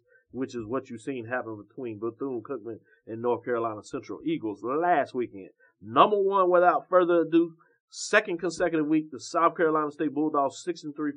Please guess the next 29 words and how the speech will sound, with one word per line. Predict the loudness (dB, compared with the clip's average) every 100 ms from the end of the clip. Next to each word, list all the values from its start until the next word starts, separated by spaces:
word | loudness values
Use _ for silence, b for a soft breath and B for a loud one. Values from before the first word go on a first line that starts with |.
| -6
four | -4 -4
and | -4
one, | -4 -6 -8 b b b
defeated | -10 -2 0 0 2
fifty-nine | 0 0 -4 -2 -2 -4 -6
to | -10
seven | -4 -2 -2 -4
the | -6
Savannah | -6 -6 -6
State | -6 -6 -4
Tigers, | -4 -4 -4
who | -4
are | -2
oh | 2 2
and | 2
nine, | 0 2 0 -4 b b -2
oh | 0 0
and |
six | -2 -8 -8
in |
the | -8
meac | -4 -2 -2
race. | -2 -2 -2 -2
Wasn't | 0 0 0
a | -4
contest. | -6 -6 -6 -8 -10 -12 b b
Shouldn't | -8 -2 -2 -4
surprise | -8 -2 0 0 -4
you. | -8 -10